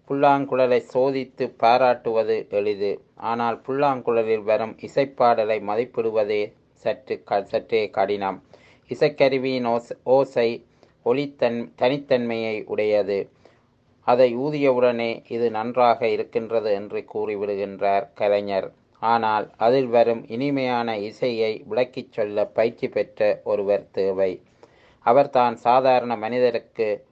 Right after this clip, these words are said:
விளக்க வேண்டும். அதுபோல ஒரு துறையில் வல்லமை படைத்தவரை அவரது தனித்தன்மையை மதிப்பிட முடியும். ஆனால் பல துறை வல்லமை படைத்தவரை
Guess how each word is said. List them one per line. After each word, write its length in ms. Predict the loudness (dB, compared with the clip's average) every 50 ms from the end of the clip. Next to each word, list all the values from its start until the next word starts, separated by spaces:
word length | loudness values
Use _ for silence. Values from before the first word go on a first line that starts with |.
| _ _ _ _ -8
விளக்க 380 | -2 0 0 0 0 -2 -4 -2
வேண்டும். 460 | -2 -4 -6 -6 -6 -4 -4 -4 -4 -8 _ _ -20 _ _ _ _ _ _
அதுபோல 680 | 2 4 4 2 2 2 4 4 4 6 4 4 4 2
ஒரு 340 | 2 0 0 0 0 -2 0
துறையில் 480 | 2 2 4 4 4 2 0 -2 -2
வல்லமை 440 | 0 0 0 2 2 0 0 -2 -4
படைத்தவரை 840 | -4 -2 -2 -2 -2 -2 0 0 2 2 4 2 2 0 -2 -4 -4
அவரது 480 | -2 -2 0 2 2 0 0 -2 -4 -6
தனித்தன்மையை 800 | -4 -4 -4 -4 -4 -4 -2 -2 -2 -2 -4 -6 -4 -4 -6 -4
மதிப்பிட 600 | -4 -2 -2 -2 -4 -6 -6 -4 -2 0 -2 -2
முடியும். 520 | -2 -6 -6 -4 -2 -2 -2 -2 -4 -8 _ _ _ _ _ _ _ _ 0
ஆனால் 460 | 2 2 2 2 2 0 0 -2 -2
பல 240 | 0 2 4 4 4
துறை 260 | 4 2 2 2 4
வல்லமை 420 | 4 2 2 2 0 -2 -4 -6
படைத்தவரை 840 | -4 -2 0 0 0 0 0 0 0 0 0 0 -2 -2 -4 -6